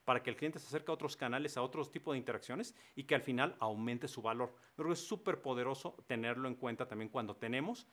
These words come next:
tiendas físicas. Las tiendas físicas son una excelente, eh, pasarela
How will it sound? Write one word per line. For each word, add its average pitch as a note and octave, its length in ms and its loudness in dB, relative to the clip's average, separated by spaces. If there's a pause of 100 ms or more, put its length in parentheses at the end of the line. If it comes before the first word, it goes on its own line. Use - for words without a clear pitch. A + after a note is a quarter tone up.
(160)
tiendas A#2+ 480 0
físicas. G#2+ 400 -8
Las A#2 80 -6
tiendas D#3+ 240 -4
físicas B2+ 300 -6
son D3 160 -2 (260)
una C#3 160 0
excelente, C#3 880 4
eh, G2 400 -4
pasarela B2 540 2